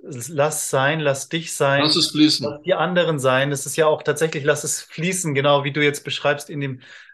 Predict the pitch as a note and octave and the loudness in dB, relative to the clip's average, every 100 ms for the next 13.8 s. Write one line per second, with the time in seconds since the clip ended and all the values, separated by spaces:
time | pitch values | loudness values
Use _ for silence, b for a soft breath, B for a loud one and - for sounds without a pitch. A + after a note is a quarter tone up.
0 | - C#3+ C3+ - C#3 - C#3+ C3+ D3 D#3 | -4 -2 0 0 -2 2 0 2 0 2
1 | C#3 C3 E3 - - B2+ - B2 - C3 | 2 2 2 -6 -2 -2 -2 -8 -6 -4
2 | C3 B2+ B2 b b b _ _ - C3+ | -2 -4 -6 b b b _ _ 0 0
3 | D3 C#3+ C3 - D#3 D3 D3 D3 - C#3 | 0 -4 -4 -6 -2 0 0 0 -6 -4
4 | - D#3 E3+ D#3+ D3+ D#3 D3+ C#3 D#3 D#3+ | 0 0 0 -2 -2 -2 0 0 0 0
5 | D3+ D#3 D#3 F3 F3+ B B - C#3 - | 2 2 0 -4 -4 B B -4 -4 -2
6 | - D#3 D3 - D3+ C#3+ C#3+ C#3 C3 B2 | 0 0 0 -6 -6 -4 -4 -4 -2 -2
7 | B2 B2 - - B2 A#2+ F3 A#3+ - - | -2 -6 -8 -2 2 4 4 0 -6 0
8 | C#3+ C3+ C3 B2 D3+ F#3 F#3 - - B | 0 0 -6 -6 -2 -2 -4 -14 -20 B
9 | B B D3 D3 C#3+ D#3+ F3+ F#3+ E3 D3+ | B B 0 0 2 2 2 2 0 0
10 | C#3+ D#3+ - D3+ C#3+ C#3+ D3 - C#3 C#3 | -4 -6 -2 0 0 -2 -4 0 0 0
11 | - C3 C#3 D3 C3 C3 B2+ - C3 B2 | -2 -4 -2 0 2 0 -2 -2 0 2
12 | D3+ E3+ C#3+ A#2+ E3 - C#3 C#3 D3 C3+ | 2 2 -4 0 -2 0 -4 -4 -4 -4
13 | C3+ D3 C#3 C3 C3+ C3+ E3+ | -6 -4 0 0 0 -2 -10